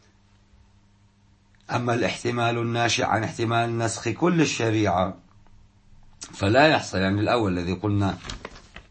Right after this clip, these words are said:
لو لم يكن احتمال النسخ ناشئاً عن احتمال نسخ أصل الشريعة، هنا لا يجري،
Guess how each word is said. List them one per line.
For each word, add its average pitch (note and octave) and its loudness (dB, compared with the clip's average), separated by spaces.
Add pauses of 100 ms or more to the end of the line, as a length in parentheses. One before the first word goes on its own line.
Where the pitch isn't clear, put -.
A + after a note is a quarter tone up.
(680)
لو G#2 2
لم B2+ 4
يكن F#2+ 0
احتمال F2 -2
النسخ E2+ -2
ناشئاً A2 0
عن G2 -2
احتمال F#2+ 0
نسخ G#2+ -4
أصل - -4
الشريعة، E2+ -6 (840)
هنا C#3+ 4
لا C3 2
يجري، C3+ 2